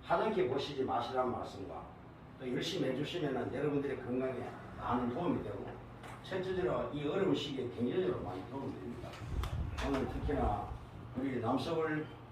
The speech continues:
실용전문대학에서 이미 남서울 실용전문대학에서는 골프 학과가 있습니다. 이, 이 학과가 있습니다. 이래서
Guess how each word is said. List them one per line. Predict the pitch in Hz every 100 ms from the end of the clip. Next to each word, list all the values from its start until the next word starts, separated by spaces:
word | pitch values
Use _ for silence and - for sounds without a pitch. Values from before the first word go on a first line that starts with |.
| -
실용전문대학에서 | - 147 139 131 131 135 - - - 151 135 113 - 104 - - - - - - - -
이미 | 233 233 - - -
남서울 | - 170 190
실용전문대학에서는 | 185 185 185 156 151 160 165 139 117 -
골프 | 214 -
학과가 | - - 226 131
있습니다. | 117 113 101 -
이, | 120 120 -
이 | 170
학과가 | 175 - 226 -
있습니다. | - - - - - - - - - - - -
이래서 | - 220 - - 127 -